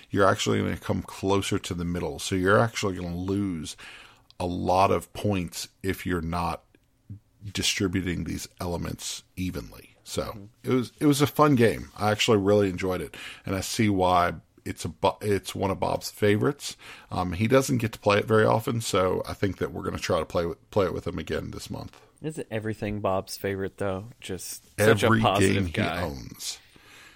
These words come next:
Speaker 1: Yes.
Speaker 2: Yes. That's awesome. Yeah. I mean, it's, so, I mean, you would say it's a little heavier. Like, how long did it take y'all to play?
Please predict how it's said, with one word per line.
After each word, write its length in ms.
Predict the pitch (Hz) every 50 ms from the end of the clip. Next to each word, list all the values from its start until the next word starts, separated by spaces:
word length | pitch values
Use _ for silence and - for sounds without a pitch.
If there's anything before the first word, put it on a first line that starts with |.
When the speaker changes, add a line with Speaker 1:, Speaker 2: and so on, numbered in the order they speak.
| _ _ _
Speaker 1:
Yes. 480 | - - - - - - - - - - - _ -
Speaker 2:
Yes. 600 | - - 65 62 - - - - - - - - -
That's 320 | 107 143 151 185 - - - -
awesome. 340 | - 139 170 - - 95 107
Yeah. 200 | 120 135 120 98 -
I 120 | 98 117
mean, 240 | 120 120 113 107 -
it's, 380 | 113 120 - - - - - _ - - _
so, 280 | _ - - 135 127 -
I 80 | - 123
mean, 160 | 123 120 120
you 80 | 120 123
would 120 | 120 117
say 180 | - 131 123 120
it's 380 | 117 - - - - - - -
a 40 | 110
little 220 | 110 113 113 110
heavier. 380 | 104 110 117 113 117 120 120 120
Like, 160 | 117 110 -
how 140 | - 123 113
long 180 | 110 110 113 110
did 100 | 101 85
it 80 | -
take 200 | - 110 104 -
y'all 100 | 107 101
to 80 | 95 95
play? 300 | _ 107 101 87 90